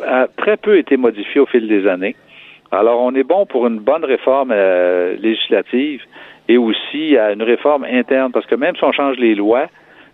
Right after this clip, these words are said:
t'as beau avoir des lois qui sont claires et qui sont précises et qui donnent des droits, si à l'intérieur de la machine, euh, il y a des obstacles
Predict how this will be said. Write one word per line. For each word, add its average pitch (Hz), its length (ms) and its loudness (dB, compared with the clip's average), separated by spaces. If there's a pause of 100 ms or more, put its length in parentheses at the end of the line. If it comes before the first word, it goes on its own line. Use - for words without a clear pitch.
t'as 117 120 2
beau 143 280 2
avoir 131 320 2
des 110 180 -2
lois 127 260 0
qui - 120 -20
sont 120 160 -4
claires 131 440 -2
et 113 60 -8
qui - 120 -14
sont 120 120 -2
précises 131 480 -2
et 117 60 -4
qui - 140 -10
donnent 120 180 -2
des 107 160 0
droits, 107 260 0 (200)
si 165 260 -2
à 117 100 2
l'intérieur 123 560 0
de 127 40 -4
la 113 80 -2
machine, 120 560 -2 (560)
euh, 101 340 2
il 98 100 -10
y 110 80 2
a 113 80 2
des 107 220 0
obstacles 123 600 -2